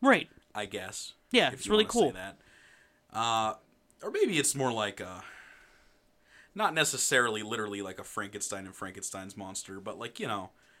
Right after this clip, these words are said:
Speaker 2: using something to further your gains for evil, I guess. Or maybe you can't
Speaker 1: Yeah.
Speaker 2: control it quite as well as you'd hope.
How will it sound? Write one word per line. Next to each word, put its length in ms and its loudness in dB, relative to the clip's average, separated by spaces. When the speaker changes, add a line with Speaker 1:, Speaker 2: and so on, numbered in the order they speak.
Speaker 2:
using 360 -2
something 440 2
to 60 -6
further 320 -4
your 260 -10
gains 380 -6
for 160 -8
evil, 280 -14
I 80 -12
guess. 380 -10
Or 100 -8
maybe 240 -10
you 140 -12
can't 180 -4
Speaker 1:
Yeah. 60 0
Speaker 2:
control 420 -6
it 120 -12
quite 200 -10
as 120 -12
well 200 -10
as 120 -12
you'd 120 -14
hope. 280 -14